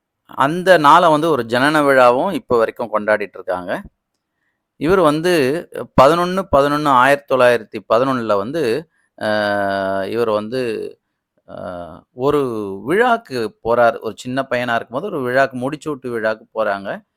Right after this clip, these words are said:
அந்த முடிச்சூட்டு விழால வந்து அதை பார்க்கும்போது ஒரு மன்னருக்கு முடிசூட்டுற மாதிரி அங்க ஒரு விழா நடக்குது. அதை பார்க்கும்போது இவருக்கு வந்து அந்த மன்னரை பார்க்கும்போது கடவுள் மாதிரி அவருக்கு தோணுது. அப்போ கடவுளுக்கான எண்ணத்தை வந்து அந்த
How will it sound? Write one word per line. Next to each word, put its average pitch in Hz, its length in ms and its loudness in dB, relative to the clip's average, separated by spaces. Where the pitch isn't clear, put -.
அந்த 165 440 -2
முடிச்சூட்டு 196 540 -8
விழால 139 540 0
வந்து 151 260 -4
அதை 147 180 -2
பார்க்கும்போது 139 480 -2
ஒரு 135 200 -6
மன்னருக்கு 131 640 -6
முடிசூட்டுற 117 480 -8
மாதிரி 117 580 -6
அங்க 104 220 -6
ஒரு 101 160 -6
விழா 113 240 -2
நடக்குது. 110 340 -8
அதை 117 140 -6
பார்க்கும்போது 139 440 -8
இவருக்கு 127 360 -8
வந்து 147 360 -10
அந்த 117 220 -6
மன்னரை 143 340 -2
பார்க்கும்போது 143 400 -4
கடவுள் 170 400 0
மாதிரி 131 320 -4
அவருக்கு 104 640 -8
தோணுது. 107 260 -10
அப்போ 135 600 -6
கடவுளுக்கான 143 720 -2
எண்ணத்தை 156 440 -8
வந்து 113 180 -8
அந்த 127 300 -6